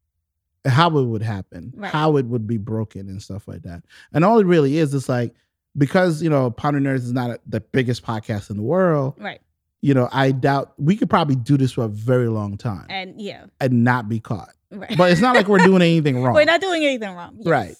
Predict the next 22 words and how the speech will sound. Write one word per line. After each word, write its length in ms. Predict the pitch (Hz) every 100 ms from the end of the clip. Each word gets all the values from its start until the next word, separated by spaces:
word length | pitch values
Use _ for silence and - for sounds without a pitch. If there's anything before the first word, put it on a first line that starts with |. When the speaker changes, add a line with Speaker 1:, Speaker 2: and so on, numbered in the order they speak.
| _
Speaker 1:
We're, 280 | 156 185 170
we're 160 | 160 165
doing 240 | 196 202
this 140 | 185 -
through 220 | 170 156
my 280 | 135 147 -
own 200 | 151 151
account 480 | 147 143 123 123
to, 160 | - 147
Speaker 2:
Mm-hmm. 320 | 127 120 190
Speaker 1:
to 120 | 202 147
a 60 |
room 360 | 127 147 156 143
that's 180 | 127 123 -
empty 280 | 139 127 120
right 220 | 110 -
now. 140 | 101
Nobody's 420 | 120 131 123 113 117
in 120 | 101
it. 160 | 90 226
Speaker 2:
Yes. 400 | 160 101 - 110
Speaker 1:
Um, 540 | 113 110 107 104